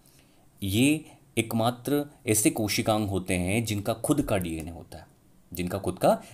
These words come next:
डीएनए होता है। और ये डीएनए कैसा होता है? वृत्ताकार होता है, राउंड शेप में होता है, ठीक है। और कोशिका द्रव्य में पाया जाता है। कहाँ पाया जाता है? साइटोप्लाज्म में। किस रूप में पाया जाता है? नग्न रूप में पाया जाता है।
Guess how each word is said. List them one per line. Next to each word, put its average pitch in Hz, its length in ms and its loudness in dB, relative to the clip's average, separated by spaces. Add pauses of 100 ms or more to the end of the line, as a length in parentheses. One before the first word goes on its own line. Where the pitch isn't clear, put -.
(100)
डीएनए 95 260 4
होता 87 220 2
है। 87 60 4
और 85 40 -6
ये 110 140 2
डीएनए 104 380 0
कैसा 92 240 0
होता 127 300 2
है? 123 280 -2 (760)
वृत्ताकार 92 600 0
होता 80 300 -10
है, - 120 -18 (380)
राउंड 101 240 4
शेप - 260 -4
में 82 80 -8
होता - 200 -14
है, - 80 -16 (460)
ठीक 98 160 -2
है। 185 120 2 (240)
और 90 160 0
कोशिका 95 460 0
द्रव्य 98 300 2
में 127 140 6
पाया 104 140 4
जाता 90 220 2
है। 82 60 -2
कहाँ 101 180 -6
पाया 104 140 -2
जाता 107 200 0
है? 180 140 -2 (320)
साइटोप्लाज्म 95 800 2
में। 90 140 -10 (500)
किस 139 200 2
रूप 127 180 0
में 131 100 2
पाया 123 120 4
जाता 123 180 2
है? 120 60 4
नग्न 101 300 2
रूप 90 260 2
में 87 200 -4
पाया 80 180 -6
जाता - 260 -8
है। 87 120 -14